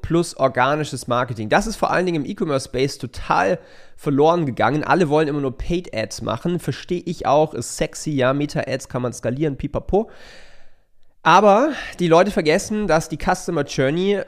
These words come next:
nicht unbedingt ist, ich sehe eine Ad, klick und kauf, sondern die, äh, gucken sich auch mehrere Sachen an über dich. Ja, zum Beispiel organisches,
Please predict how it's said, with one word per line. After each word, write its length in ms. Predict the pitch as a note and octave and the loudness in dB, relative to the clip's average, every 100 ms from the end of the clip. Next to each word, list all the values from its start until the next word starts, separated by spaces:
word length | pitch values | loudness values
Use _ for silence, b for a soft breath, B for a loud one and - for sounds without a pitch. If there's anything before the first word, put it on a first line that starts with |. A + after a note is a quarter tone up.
| - | -8
nicht 320 | D3 F3 - | -4 -4 -2
unbedingt 560 | D#3+ D#3+ C3+ D3 D3+ - | -4 -2 -2 -4 -4 -8
ist, 480 | - D3+ D3+ - | -4 -2 -2 -6
ich 120 | A#2+ - | -10 -2
sehe 120 | C#3 | 0
eine 180 | D3 B2 | 2 0
Ad, 140 | - | -2
klick 200 | - D3 | -2 -4
und 120 | B2 | -4
kauf, 480 | A#2+ B2 C#3+ B3 - - | -4 0 2 0 -4 -8
sondern 560 | A#2+ A#2+ D#3 E3+ E3+ - | -2 2 4 2 0 -4
die, 220 | A#2 C3+ - | -4 -4 -4
äh, 260 | - - | -8 -12
gucken 300 | D3 F#3 E3+ | -8 -6 -2
sich 280 | C#3+ D3+ - | -2 -2 0
auch 220 | C#3 C#3+ | 0 2
mehrere 400 | B2+ C#3 D3 C#3 | 0 2 2 2
Sachen 320 | C3 G3 D#3+ | 2 0 -2
an 140 | - G#2 | -4 -4
über 160 | F#2 | -4
dich. 200 | - G2+ | -8 -10
Ja, 100 | G#2 | -8
zum 120 | - C3 | -4 -2
Beispiel 260 | B2+ - | -2 0
organisches, 800 | B2 A#2 A2 C3 C#3 C#3 B2+ - | -2 0 0 0 -2 -2 -4 -8